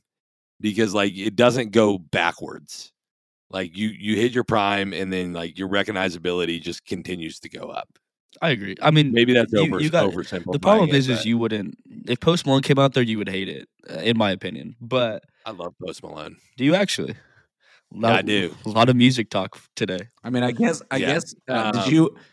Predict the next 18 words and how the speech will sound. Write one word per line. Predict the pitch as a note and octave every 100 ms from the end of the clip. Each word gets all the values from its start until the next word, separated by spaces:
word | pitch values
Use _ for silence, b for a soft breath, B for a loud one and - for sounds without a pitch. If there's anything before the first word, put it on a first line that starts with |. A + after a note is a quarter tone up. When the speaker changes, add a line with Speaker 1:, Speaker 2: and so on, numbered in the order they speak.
| b
Speaker 3:
this | - B2
is | A2+
totally | - A2 G#2 F#2
random, | D2+ D2+ D#2 D#2
but | D#2 C#2+ -
when | F2 F#2+
Jack | E2 G#2 B2
Harlow | - F#2 G2+ F#2 E2
came | - - E2+ E2
out, | D#2+ D#2 D#2+ _ _ _ _ _ _ _ _
um, | F2+ D2+ A#1+ G1+ - C3 _ _ _ _ _ _ -
for, | - F#2+ F2 E2+ E2+
on | F2+ E2+
Thanksgiving | D#2+ - E2+ - - F2 - F2+ D2+ _ _ _ _ _
for | -
the | F2
Lions | E2 D#2+ F2 F#2
game | F#2+ G2 A2